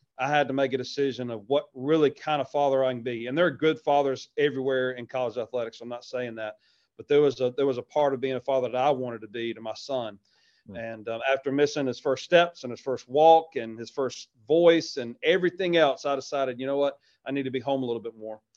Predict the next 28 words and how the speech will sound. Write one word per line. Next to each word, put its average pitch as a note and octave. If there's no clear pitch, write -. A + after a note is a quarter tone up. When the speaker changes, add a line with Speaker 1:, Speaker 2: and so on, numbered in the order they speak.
Speaker 1:
I B2
called D3+
my C3+
mentor, C#3+
my C3+
head C#3
football C#3+
coach, B2+
Jimmy C3
Perry. A#2+
He A#2
was A#2
at A#2+
Saint C#3+
Paul's C3
Episcopal B2
in A#2
Mobile. A#2
And, A#2+
um, A#2
this B2+
is A2
God B2+
being B2+
God. A2
And, G2+
and, A2
um, G2+